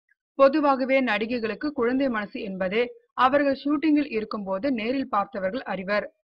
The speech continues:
ஷார்ட் பிரேக்கில் அம்மா மடியில் படுத்துக்கொள்வது, அம்மா ஊட்டினால்தான் சாப்பிடுவேன் என்று அடம் பிடிப்பது, இப்படி சொல்லிக்கொண்டே போகலாம்.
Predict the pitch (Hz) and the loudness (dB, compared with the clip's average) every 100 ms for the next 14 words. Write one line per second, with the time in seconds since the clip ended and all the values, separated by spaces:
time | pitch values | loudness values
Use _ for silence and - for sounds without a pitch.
0 | _ _ _ _ - - 233 233 214 214 | _ _ _ _ -6 0 2 0 -4 -6
1 | 202 262 277 240 220 247 247 220 214 196 | -4 -4 -2 -2 0 2 2 0 -6 -6
2 | 202 190 226 208 196 185 214 247 240 _ | -6 -6 -6 -8 -4 -2 0 0 -4 _
3 | _ - 214 294 311 254 254 254 247 226 | _ 0 2 4 4 2 0 -2 -2 0
4 | 240 240 202 196 220 220 214 190 185 226 | -2 0 -2 -2 -4 -6 -6 -6 -4 -4
5 | 196 220 208 190 196 196 - 214 214 185 | -4 -4 -6 -6 -6 -6 -6 -8 -8 -8
6 | 208 208 220 208 214 214 190 196 208 | -8 -6 -6 -4 -6 -6 -6 0 0